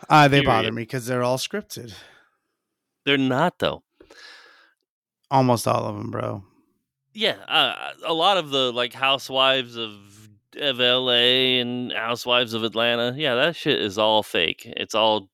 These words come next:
Speaker 2: like, manufactured drama. I agree.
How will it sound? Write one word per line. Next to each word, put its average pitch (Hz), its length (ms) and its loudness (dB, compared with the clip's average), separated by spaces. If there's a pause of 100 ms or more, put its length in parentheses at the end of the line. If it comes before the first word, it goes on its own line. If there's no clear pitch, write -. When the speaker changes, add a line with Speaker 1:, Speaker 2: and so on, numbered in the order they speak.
(180)
Speaker 2:
like, 87 300 -2 (300)
manufactured 98 680 -4
drama. 82 500 -6
I 104 140 -2
agree. 87 440 -6